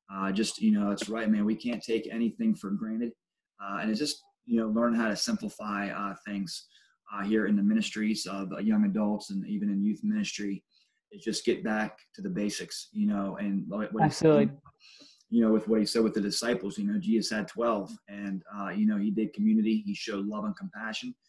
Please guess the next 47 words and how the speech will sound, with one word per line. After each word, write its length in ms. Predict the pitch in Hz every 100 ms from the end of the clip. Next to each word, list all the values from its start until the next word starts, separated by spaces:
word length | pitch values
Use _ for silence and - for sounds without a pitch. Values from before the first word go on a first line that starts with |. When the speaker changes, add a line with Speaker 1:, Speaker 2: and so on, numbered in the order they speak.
| _ _ _ _
Speaker 1:
And 160 | 98 104
that's 180 | 110 -
what 120 | 107
we 140 | 113
wanna 240 | 110 110 107
do, 220 | 107 113
man, 320 | 104 101 98
is 240 | 95 101 95
in 60 | 107
our 120 | 104
ministries 440 | 104 110 104 - 98
is, 200 | 98 -
is 80 | 98
show 240 | - 120 117
our 140 | 113
kids, 520 | 110 120 113 113 - - _ _ -
uh, 60 | 95
show 220 | - 117
these 180 | 110 98
young 160 | 110
adults 360 | 107 101 107 104
that 100 | -
we 80 | 101
love 260 | 104 110 117
'em, 160 | 113 - _ -
uh, 60 |
we 120 | 95 98
care 260 | - 107
for 260 | 104 110 107
'em, 80 | 104 - _ _ _
and 140 | 104 104
that 120 | 101
we're 120 | 110
right 280 | 104 110 107
there 220 | 113 107
in 100 | 95 104
the 80 |
corner, 480 | 98 - 110 107 92 -
uh, 160 | 101 101
coaching 380 | - 120 - 110
them, 180 | 104 98
Speaker 2:
Mm-hmm. 260 | 165 131 135 - _
Speaker 1:
uh, 160 | 101 98
alongside, 840 | 107 107 110 110 - 110 107 104 95
uh, 240 | 104 101
their 180 | 101 117
journey. 420 | 107 120 - 202